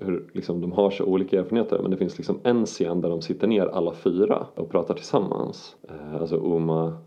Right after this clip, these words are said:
eh, Rosa, Agrado och Manuela. De blir snabbt väldigt, liksom, vad ska man säga, hittar en väldigt gemensam grund, liksom, på något sätt, eller en gemensam samhörighet. Det är första gången som Uma träffar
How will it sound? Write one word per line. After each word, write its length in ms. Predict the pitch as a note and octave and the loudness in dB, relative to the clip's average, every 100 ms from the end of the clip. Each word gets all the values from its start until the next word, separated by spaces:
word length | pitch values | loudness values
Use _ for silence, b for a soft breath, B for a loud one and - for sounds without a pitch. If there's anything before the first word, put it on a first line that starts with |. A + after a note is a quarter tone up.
| - | -8
eh, 160 | E2 D#2+ | -4 -2
Rosa, 680 | E2 E2 D#2+ - F2 F2 - - - | 0 0 -2 -6 -4 -2 -2 -6 -6
Agrado 420 | E2 D#2+ D#2 D#2 | -2 0 0 -2
och 240 | E2 - - - _ _ _ _ | -2 -4 -8 -20 _ _ _ _
Manuela. 520 | E2 E2+ F#2+ E2+ - - _ - | 2 4 4 2 -2 -8 _ -6
De 600 | F#2+ G2+ E2+ E2 E2 - - | 2 6 6 4 0 -6 -10
blir 520 | G2 G#2+ F2+ F#2+ G#2+ | -6 -4 0 4 4
snabbt 420 | G#2 G2 E2 - | 4 0 0 0
väldigt, 380 | F#2+ F#2 F2 - | 4 4 2 0
liksom, 600 | F2 - - E2+ E2 E2 - | -4 -2 0 2 2 -2 -8
vad 180 | - - | -10 -6
ska 80 | F#2 | -2
man 60 | G2 | 2
säga, 180 | G#2 | 2
hittar 240 | A2+ G#2 F#2+ | 2 2 2
en 100 | G2 | 4
väldigt 220 | F#2 E2 | 4 2
gemensam 760 | F#2 F2+ E2+ - F2+ F2 E2+ D#2+ - _ _ - | 2 0 -2 -2 -2 -2 -4 -8 -18 _ _ -2
grund, 320 | G#2+ B2+ G#2 | 4 4 4
liksom, 200 | - - | 0 -2
på 60 | E2+ | -2
något 100 | E2+ | 0
sätt, 80 | E2 | 2
eller 140 | F#2+ | 4
en 80 | F#2 | 4
gemensam 800 | F#2 F2+ E2+ E2 F2 E2+ E2+ E2+ - - | 4 2 0 0 0 0 -2 -6 -10 -12
samhörighet. 880 | - A#2+ G2+ E2+ F2+ A#2 - - - - | -2 2 4 4 4 4 2 -2 -8 -2
Det 120 | F#2+ | 0
är 40 | |
första 320 | F#2 F#2+ - G2+ | 2 2 4 4
gången 280 | F2+ E2+ | 4 2
som 240 | E2 E2 D#2+ | 0 0 2
Uma 360 | F2 E2+ E2+ | 0 2 0
träffar 680 | E2 - D#2+ - E2 E2 E2 | 0 -2 -4 -4 -2 0 -2